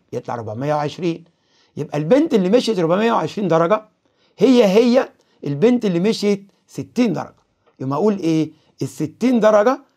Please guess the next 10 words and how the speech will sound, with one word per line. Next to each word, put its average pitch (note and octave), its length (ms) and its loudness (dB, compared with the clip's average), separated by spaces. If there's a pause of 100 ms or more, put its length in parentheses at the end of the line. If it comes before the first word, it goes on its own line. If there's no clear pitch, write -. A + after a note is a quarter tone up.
(380)
تكافئ A3 840 2 (360)
الربعمية E3+ 420 -2
وعشرين. G#2+ 340 -14 (480)
يعني D3+ 300 -2
إيه C4+ 180 0
تكافئها؟ F#3+ 720 -2 (360)
يعني B2+ 200 -10
توديك C#3 520 -8
نفس F#3 340 -4
المكان. C#3 400 -8